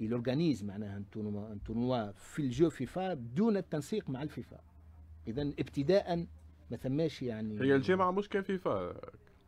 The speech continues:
Speaker 1: لا، لا، لا.
Speaker 2: البلاغ اللي
Speaker 1: هي
Speaker 2: هبطته وقتها ما فيش كان فيفا،
Speaker 1: لا،
Speaker 2: في
Speaker 1: لا،
Speaker 2: كل شيء.
Speaker 1: اسمع،
Speaker 2: مم.
Speaker 1: نمشيو خطوة خطوة.
Speaker 2: نتفاعل معك، ما يسالش.
Speaker 1: وي-، معناها تدخل الجامعة التونسية لكرة القدم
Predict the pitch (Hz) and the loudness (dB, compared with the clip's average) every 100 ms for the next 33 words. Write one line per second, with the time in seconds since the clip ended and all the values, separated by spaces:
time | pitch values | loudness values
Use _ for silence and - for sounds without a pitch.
0 | - 123 139 143 113 92 117 127 156 139 | -6 4 6 6 2 0 4 8 8 8
1 | 135 131 120 123 156 170 175 165 180 208 | 6 6 4 4 4 4 4 0 2 2
2 | - 165 160 147 135 107 147 117 180 165 | 2 2 2 2 4 4 4 4 2 4
3 | 139 - - 220 - - - - 208 208 | 0 0 -10 -14 -14 -20 -8 -4 -2 -2
4 | 190 160 - 196 - 131 - 127 147 170 | -4 -4 -4 -2 -2 -4 -6 -4 -2 2
5 | 220 190 180 127 123 107 110 - - - | 4 4 4 4 2 -2 -4 -6 -18 -20
6 | - 127 143 131 120 165 156 - 147 202 | -6 -4 -2 -2 2 2 2 2 2 4
7 | - 139 123 170 170 127 - 165 143 135 | 4 4 4 4 4 0 -4 -2 -2 0
8 | 160 123 120 - 131 123 - 127 196 143 | 0 0 0 -4 -6 -6 -6 0 4 2